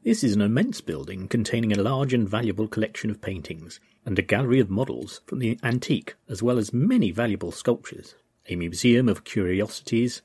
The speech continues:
the Royal Observatory, library, et cetera, et cetera. The Royal Society of Science and Art hold their meetings here, and also the medical and philosophical schools, and another for the Latin tongue,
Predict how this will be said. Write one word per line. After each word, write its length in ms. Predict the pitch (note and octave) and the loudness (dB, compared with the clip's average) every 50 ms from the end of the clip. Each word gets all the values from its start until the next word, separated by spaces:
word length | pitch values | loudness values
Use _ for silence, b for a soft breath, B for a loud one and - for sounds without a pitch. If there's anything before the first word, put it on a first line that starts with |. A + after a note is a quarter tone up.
| _ _ | _ _
the 80 | C3 | -2
Royal 260 | - D#3+ G3+ F#3 C3 G#2+ | 2 4 6 8 6 6
Observatory, 720 | F#2+ F2 G#2+ A2 G2 F2 - - - - - G#2 A2+ - _ _ | 4 4 2 2 2 2 -2 -6 -6 -2 -2 -2 -2 -4 _ _
library, 500 | B2 G#2 F#2+ F#2 E2+ D2+ D#2 D2 - - _ | 0 0 0 0 -2 -4 -6 -8 -8 -12 _
et 120 | - - | -12 -8
cetera, 320 | - - - - - - - | -6 -6 -6 -6 -10 -14 -14
et 100 | - - | -14 -14
cetera. 320 | - B2+ - - - - - _ _ _ _ _ _ B B B B B B B B B _ - | -14 -12 -12 -14 -14 -14 -20 _ _ _ _ _ _ B B B B B B B B B _ -2
The 80 | B2 | -2
Royal 300 | A#2+ C3+ E3+ A3 A#3+ G3 | 2 4 6 6 6 6
Society 500 | - - - - - C3 B2+ A#2 - C3+ | 4 2 -2 0 2 0 0 2 2 2
of 80 | C3 - | 2 2
Science 400 | - - G3 C#3+ F#2 E2+ F#2 - | 0 0 0 0 0 0 -4 -6
and 80 | A#2+ - - | -8 -4 -2
Art 220 | B2 G2+ E2 - - _ | -2 -2 -2 -6 -12 _
hold 240 | - C3+ A#2 A#2 | 0 0 2 2
their 120 | C3 C3+ C#3 | 2 2 4
meetings 440 | F3 G#3+ F#3 - - - - - - | 4 2 2 0 -4 -12 -12 -12 -12
here, 240 | - - - - - _ _ | -12 -12 -12 -14 -16 _ _
and 140 | - A2+ G#2+ | -6 -4 2
also 480 | - D#3 E3+ D3 - - F#2+ F2+ F#2+ - _ _ | 4 4 4 4 2 0 0 -2 -2 -4 _ _
the 60 | - G#2+ | 2 4
medical 460 | A2 G#2 G#2+ G#2 - A2 G#2+ - - - | 4 4 4 2 2 2 0 0 0 -4
and 180 | G#2 F2+ - | -4 -4 -2
philosophical 680 | - - G#2+ G2 - - - D3+ - - G2+ - F2 E2 | 0 2 2 2 2 2 0 0 0 0 -4 -4 -6 -8
schools, 560 | - - - F2 D#2 C#2+ C2+ D#2 D#2+ - - _ _ _ G#2 | -8 -6 -6 -6 -6 -6 -8 -10 -14 -14 -18 _ _ _ 2
and 300 | G2 G2 G2+ G2+ G2 - - | 2 2 2 0 -2 -2 0
another 440 | A#2 B2 F3 F#3 - - D#2+ C#2 - - | 2 2 2 2 2 -2 -4 -6 -8 -14
for 340 | - - - F#2+ F#2 F#2+ F2+ | -6 -2 0 0 0 0 -2
the 300 | F2 F#2+ F2+ F2 F2+ - | -2 -4 -4 -6 -8 -6
Latin 380 | - G#2 F#2+ - - F#2+ F2 F2+ | -4 -4 -4 -2 -4 -6 -6 -4
tongue, 380 | - - C#3+ A#2 D2+ D2+ D#2 | 0 0 0 0 0 -6 -14